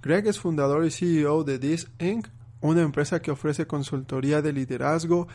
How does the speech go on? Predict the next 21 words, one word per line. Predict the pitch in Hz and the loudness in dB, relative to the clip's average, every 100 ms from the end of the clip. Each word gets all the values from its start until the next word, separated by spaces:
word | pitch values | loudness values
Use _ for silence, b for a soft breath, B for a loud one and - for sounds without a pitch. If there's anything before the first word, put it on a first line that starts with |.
| B B - | B B 0
y | |
que | 147 | 2
tiene | 156 175 | 2 2
a | 180 | 4
grandes | 170 165 165 | 2 2 -2
compañías | 151 139 139 139 143 | -4 -4 -4 -4 -4
en | 151 135 | -6 -8
Silicon | - 147 147 139 139 131 131 | -6 -4 -4 -4 -4 -4 0
Valley | 143 175 208 - | 2 2 -2 -6
como | - 139 131 | -6 -6 -4
sus | 135 - | -8 -8
clientes. | 151 143 135 123 131 - - - B B B - | -2 0 0 -2 -6 -6 -16 -20 B B B -6
Además, | 139 139 135 151 202 - B B B | 0 2 4 4 2 -2 B B B
el | 151 | 6
autor | 151 151 165 170 | 6 6 4 2
también | 180 165 160 | 2 0 0
es | 160 - | 0 2
un | 170 | 2
defensor | 160 147 143 131 147 135 | 0 -2 -4 -4 -2 -2
del | 139 | -2
esencialismo, | 135 127 139 120 143 156 180 160 143 | -2 -4 -6 -4 0 0 0 0 -2